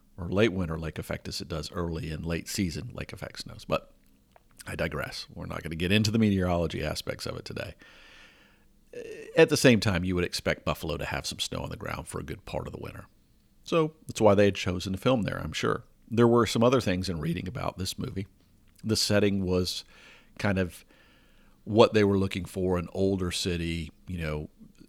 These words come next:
a, a certain era that they were looking for. But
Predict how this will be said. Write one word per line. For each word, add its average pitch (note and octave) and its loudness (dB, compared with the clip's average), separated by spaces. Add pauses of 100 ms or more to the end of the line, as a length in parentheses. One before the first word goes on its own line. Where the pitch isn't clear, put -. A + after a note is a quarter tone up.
(120)
a, - -12
a G2+ -4
certain A2 2
era F#2+ 2 (120)
that F#2 -4
they F#2+ 0
were F2+ 0
looking F2 -6
for. E2+ -6 (2000)
But C3+ 2